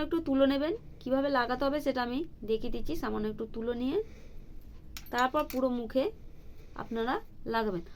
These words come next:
আমি হাতে লাগিয়ে দেখিয়ে দিচ্ছি কীভাবে লাগাতে হবে। এইভাবে লাগাবেন, কিছুক্ষণ লাগিয়ে তারপর তুলো দিয়ে আপনারা চেপে চেপে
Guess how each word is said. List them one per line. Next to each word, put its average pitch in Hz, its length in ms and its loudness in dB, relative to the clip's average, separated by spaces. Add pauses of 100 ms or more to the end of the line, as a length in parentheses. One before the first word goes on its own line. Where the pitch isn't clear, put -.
(120)
আমি 240 200 2
হাতে 240 300 4
লাগিয়ে 226 360 2
দেখিয়ে 226 280 0
দিচ্ছি 220 200 -4
কীভাবে 226 360 0
লাগাতে 196 380 0
হবে। 175 160 -6 (380)
এইভাবে 262 320 4
লাগাবেন, 233 440 4 (300)
কিছুক্ষণ 262 440 0
লাগিয়ে 226 380 2 (380)
তারপর 220 300 0 (100)
তুলো 220 220 0
দিয়ে 220 220 2
আপনারা 214 340 0 (600)
চেপে 247 240 0
চেপে 269 200 6